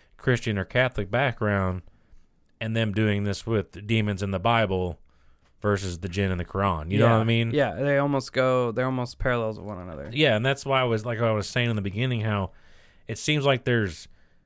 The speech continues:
Speaker 1: there, it's the same thing. It's just being renamed. You know what I mean? Like,
Speaker 2: Yeah, yeah,
Speaker 1: across
Speaker 2: yeah.
Speaker 1: different cultures.
Speaker 2: Oh, that's fucking creepy.
Speaker 1: What's that?
Speaker 2: It says a lot of times when djinn,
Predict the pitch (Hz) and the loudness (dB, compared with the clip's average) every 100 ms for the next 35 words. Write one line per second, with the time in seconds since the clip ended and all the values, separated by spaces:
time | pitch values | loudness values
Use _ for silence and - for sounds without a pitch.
0 | _ _ _ 107 110 113 - 117 - 107 | _ _ _ -6 -2 -2 -4 -10 -4 -4
1 | - 139 120 107 131 123 98 - 101 101 | 0 0 -2 -2 0 0 -2 -4 -6 0
2 | 107 95 98 104 98 107 101 90 87 - | 0 2 0 0 0 0 0 -2 -6 -10
3 | - _ _ 107 113 107 104 107 110 110 | -14 _ _ -2 2 2 2 0 0 -2
4 | 95 - - 143 117 127 120 120 113 - | -6 -6 -2 0 2 2 2 4 4 2
5 | 113 101 90 110 107 - 78 - - - | -2 -2 -2 0 0 -4 -10 -12 -18 -18
6 | 123 117 117 127 - - - - - 95 | -14 -12 -12 -14 -16 -16 -16 -20 -18 -16
7 | 113 120 - - 92 - 101 87 - - | -12 -12 -12 -12 -10 -4 -2 -2 -8 -20
8 | _ 131 131 127 127 139 139 143 135 123 | _ -10 -6 0 4 4 2 0 0 -2
9 | 123 120 120 110 - 131 131 135 131 127 | -2 -2 -4 -6 -12 -10 -2 0 0 -2